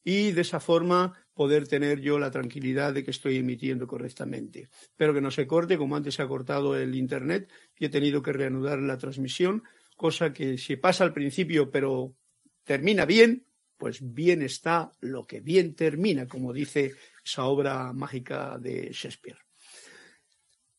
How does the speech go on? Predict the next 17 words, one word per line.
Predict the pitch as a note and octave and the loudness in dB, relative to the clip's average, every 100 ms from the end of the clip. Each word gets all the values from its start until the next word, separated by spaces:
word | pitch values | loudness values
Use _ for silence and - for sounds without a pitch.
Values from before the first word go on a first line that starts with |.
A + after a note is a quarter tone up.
| _ _ _ - | _ _ _ 6
Para | G3 G#3 G#3 | 8 10 8
comenzar, | A#3+ A#3+ A#3+ - G#3+ G#3+ - | 6 8 6 4 4 2 2
yo | E3 D#3 F3+ F3+ | -4 2 4 4
voy | D#3 E3 F3 E3+ | 2 0 4 4
a | D#3+ D3 C#3+ | 4 2 0
hacer | C3+ - E3+ - | -2 0 0 -2
una | - C#3+ D3 C#3 | -4 -2 -2 -4
cosa | C3+ F#3 - G3 | -2 -2 0 2
hoy, | C4 C4 | 2 -2
y | - C#3 | -4 -4
así | B2+ D#3+ | -2 -2
les | D3+ C3+ | -2 2
da | D3+ | 4
a | D3 | 4
ustedes | C#3 C3+ D#3+ D3+ | 2 2 0 2
la | D3 | 0
oportunidad | C3 C#3 B2 C3+ C3 C3+ E3+ | 0 -2 -4 -4 -2 0 -2